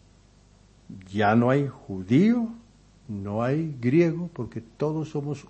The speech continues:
uno en Cristo Jesús. Es decir, somos los dos panes idénticos con levadura, de que nos hablaba nuestro director general, cuando el sacerdote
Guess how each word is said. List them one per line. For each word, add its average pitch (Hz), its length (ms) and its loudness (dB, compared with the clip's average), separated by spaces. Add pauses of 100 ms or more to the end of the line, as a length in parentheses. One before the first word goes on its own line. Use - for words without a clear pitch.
uno 185 340 0
en 107 140 -6
Cristo 107 440 -8
Jesús. 143 420 -6 (1400)
Es 147 180 4
decir, 196 560 8 (600)
somos 226 800 8 (600)
los 156 280 6
dos 220 260 8
panes 226 760 8 (260)
idénticos 190 1000 10
con 151 320 10
levadura, 156 840 10 (380)
de 131 120 2
que 139 100 2
nos 123 200 0
hablaba 147 600 4 (340)
nuestro 123 440 0
director 113 500 0
general, 131 640 4 (1120)
cuando 110 380 -4
el 101 180 -10
sacerdote 117 640 -4